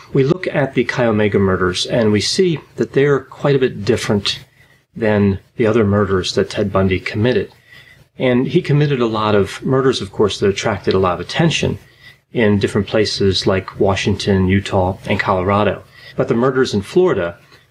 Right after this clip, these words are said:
the Chi Omega sorority house, specifically at Florida State University in Tallahassee,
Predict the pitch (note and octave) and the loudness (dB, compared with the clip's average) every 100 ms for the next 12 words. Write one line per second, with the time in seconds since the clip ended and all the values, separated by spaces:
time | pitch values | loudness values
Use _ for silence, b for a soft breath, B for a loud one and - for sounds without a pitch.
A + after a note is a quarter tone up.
0 | - C#3 - B2 A#2 A2 A2 G#2+ G2+ - | -10 -6 0 2 2 2 2 2 0 -2
1 | G#2+ A#2 A#2+ E2+ F2+ - - - D3+ - | 0 2 0 -2 -4 -4 -4 -2 -2 -2
2 | - F#2+ - A2+ G#2+ F#2+ G#2+ G2 G#2 G2+ | -2 -2 0 0 2 0 -2 0 0 0
3 | A2 G#2+ - F#2 - F#2+ F2+ A2 G#2 - | 0 0 -2 -2 -2 -4 -2 -2 0 -2
4 | F#2 | -4